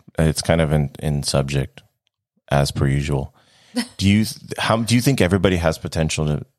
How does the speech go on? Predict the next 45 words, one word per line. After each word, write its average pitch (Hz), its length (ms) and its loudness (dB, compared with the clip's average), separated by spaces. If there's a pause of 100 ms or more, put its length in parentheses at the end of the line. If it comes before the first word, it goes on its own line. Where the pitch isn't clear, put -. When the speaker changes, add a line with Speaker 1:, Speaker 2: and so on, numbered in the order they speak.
(140)
Speaker 1:
uh, 82 100 -2
pot-, - 440 -6
'cause 80 180 -2
I 87 80 4
think, 92 360 0
I 82 100 0
think 107 300 0
I 82 120 4
know 76 140 4
you 71 180 0
believe 71 340 -2
in 69 120 0
psychics, - 480 -6
right? 67 200 0 (920)
Speaker 2:
I 208 120 -2
do. 175 180 -8 (140)
Speaker 1:
Of 80 100 -2
course - 240 -2
you - 60 -10
do. - 80 -20
Speaker 2:
Mm-hmm. 180 200 -20 (1040)
Speaker 1:
<laughs> 254 160 -4 (240)
Do - 500 4
you, 131 40 6
do 123 180 0
you 127 140 4
think 131 320 0
that 113 140 2
everybody 95 480 4
has 85 340 2
potential 87 560 -2
to 104 160 0
be 110 500 -2 (680)
on 85 180 2
some 90 240 2
level 85 340 2
a 82 40 -2
psychic? 85 500 -6
Do 87 80 -2
you 92 60 2
think 107 180 2
everybody 92 300 2
has, 80 280 0
like, 78 140 0
psychic 76 540 -2